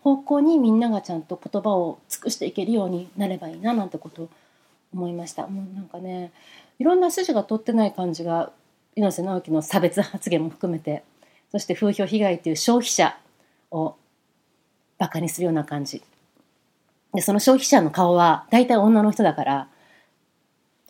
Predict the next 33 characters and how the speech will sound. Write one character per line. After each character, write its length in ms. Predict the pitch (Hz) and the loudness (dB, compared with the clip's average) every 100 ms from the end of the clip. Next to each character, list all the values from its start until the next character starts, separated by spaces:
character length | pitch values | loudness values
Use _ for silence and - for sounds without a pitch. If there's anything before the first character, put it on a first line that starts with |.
| _ _ _ _ _ | _ _ _ _ _
あ 100 | 170 | -10
の、 280 | 147 143 147 | -8 -8 -8
ス 200 | - 185 | -4 -4
ー 40 | |
パ 100 | 175 | -4
ー 40 | 151 | -6
で 80 | 147 | -6
お 40 | |
買 160 | 170 165 | -4 -2
い 20 | |
物 240 | 156 156 | -2 -2
し 80 | 151 | -4
て 100 | - | -6
い 40 | 151 | -6
る 160 | - | -4
お 60 | - | -6
母 220 | 180 185 | -4 -4
さ 140 | - | -4
ん 80 | 143 | -8
が 180 | 139 - | -10 -16
分 140 | 160 147 | -12 -6
か 160 | - - | -6 -4
っ 40 | |
て 100 | 156 | -2
な 120 | 151 | -2
い 80 | 135 | -4
っ 20 | |
て 180 | - - | -12 -6
い 40 | 143 | -4
う 20 | |
よ 60 | |
う 20 | 147 | -4
な 160 | 151 | -8